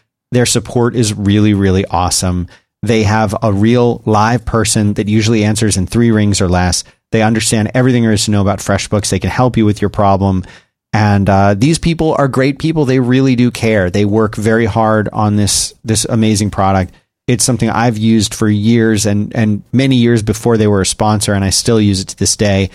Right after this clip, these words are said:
and they're offering our listeners a thirty-day unrestricted free trial.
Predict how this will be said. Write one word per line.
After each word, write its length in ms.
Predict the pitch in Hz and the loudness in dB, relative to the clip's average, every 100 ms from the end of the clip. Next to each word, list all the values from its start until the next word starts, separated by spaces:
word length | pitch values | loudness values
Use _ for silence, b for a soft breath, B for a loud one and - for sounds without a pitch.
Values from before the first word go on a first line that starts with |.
| B B B - | B B B -4
and 120 | 113 | 0
they're 140 | 120 127 | 2 2
offering 280 | 113 117 | 0 0
our 200 | 110 107 101 | 0 2 2
listeners 520 | 117 - 110 104 - | 0 0 0 0 -2
a 240 | 110 104 98 | 0 0 0
thirty-day 840 | - 127 127 120 110 107 107 98 b _ _ _ - | 0 0 2 0 2 2 0 -2 b _ _ _ -2
unrestricted 880 | 123 135 131 - 113 110 110 95 - - | 2 2 0 -2 -4 0 -2 -2 -8 -14
free 560 | - 117 113 107 104 - _ | -4 0 2 2 -2 -8 _
trial. 580 | - 113 104 98 98 98 | -4 0 2 2 0 -2